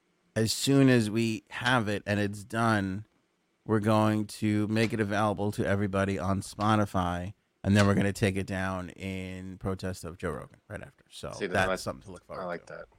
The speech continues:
Speaker 2: That's good.
Speaker 1: Yeah. And it's something to look forward to. Sexual chocolate. Uh, Frank's brother sent us a meme that was, like, sexual, what is his,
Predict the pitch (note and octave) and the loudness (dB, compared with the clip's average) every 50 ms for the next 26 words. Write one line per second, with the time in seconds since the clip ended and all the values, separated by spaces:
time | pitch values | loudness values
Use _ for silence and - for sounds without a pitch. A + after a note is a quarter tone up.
0 | - - - F#2+ _ - _ G2 F#2 D2 - - - _ _ _ _ _ _ - | -18 -18 -18 -20 _ -16 _ -14 -14 -14 -16 -18 -20 _ _ _ _ _ _ -20
1 | _ _ _ _ _ - G2 F#2+ F#2+ - G2+ F2+ C#2+ - F2+ E2 C#2+ - _ - | _ _ _ _ _ -6 -4 -4 -4 -6 -6 -8 -8 -10 -14 -16 -16 -16 _ -18
2 | D2+ - - - - - - - - - _ _ _ _ _ _ _ _ _ _ | -18 -18 -18 -20 -20 -20 -20 -20 -20 -20 _ _ _ _ _ _ _ _ _ _
3 | _ _ _ _ _ _ _ _ _ - - - - - F#3+ - - G3 D3 B2 | _ _ _ _ _ _ _ _ _ -12 -6 0 2 2 2 4 2 2 2 2
4 | - - G#3+ G3+ G3+ - - C#3 A2+ - - _ _ _ _ _ _ _ _ _ | 4 6 8 8 8 6 4 -2 -2 -2 -4 _ _ _ _ _ _ _ _ _
5 | _ _ _ _ _ _ _ - - _ _ - G2 F#2 F#2 F2+ F2+ - G#2 G#2 | _ _ _ _ _ _ _ -20 -20 _ _ -4 -2 0 -2 -2 -2 -2 -2 -2
6 | F#2+ - - G2 F#2 F#2+ - - G2 F#2+ G2 - F2+ E2+ - - F#2+ F#2+ G2 G2 | -2 -2 -2 -2 -2 -2 -2 -2 -4 -4 -4 -4 -8 -8 -6 -6 -6 -4 -4 -4
7 | F#2+ G2 G2 F#2 F2 F#2 - - - F2 - - - F2 F2 - - - - G2 | -6 -6 -6 -6 -8 -8 -8 -8 -8 -10 -8 -6 -6 -6 -6 -6 -8 -4 -4 -4
8 | G2+ - - G2+ F2+ F#2 F2+ - _ - A#2+ C3 C#3+ D3 - D#3+ D#3 D#3 | -2 0 0 0 0 0 -2 -6 _ 0 0 0 0 -2 -4 -8 -8 -8